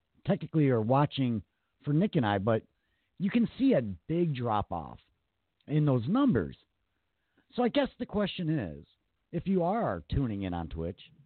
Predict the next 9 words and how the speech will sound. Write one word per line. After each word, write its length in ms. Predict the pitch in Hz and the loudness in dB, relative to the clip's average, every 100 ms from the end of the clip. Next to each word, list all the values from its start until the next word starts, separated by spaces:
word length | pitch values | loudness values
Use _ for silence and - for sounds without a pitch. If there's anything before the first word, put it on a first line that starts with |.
| _ _ _ _ _ _ _ _ _ _ _ _ _ | _ _ _ _ _ _ _ _ _ _ _ _ _
we 160 | 131 180 | -4 -2
know 320 | 185 196 269 | 0 0 2
that 180 | 196 147 - | 2 -2 -2
Trainwreck 400 | 160 156 139 127 _ | -4 -2 -4 -6 _
adds, 500 | 110 110 110 113 120 _ _ _ _ _ _ _ - | -2 0 0 -2 -6 _ _ _ _ _ _ _ -12
uh, 180 | 107 101 _ | -8 -8 _
to 140 | 165 170 | 0 0
the 100 | 117 - | -2 -4
show, 380 | 165 180 95 76 | -2 0 -2 -4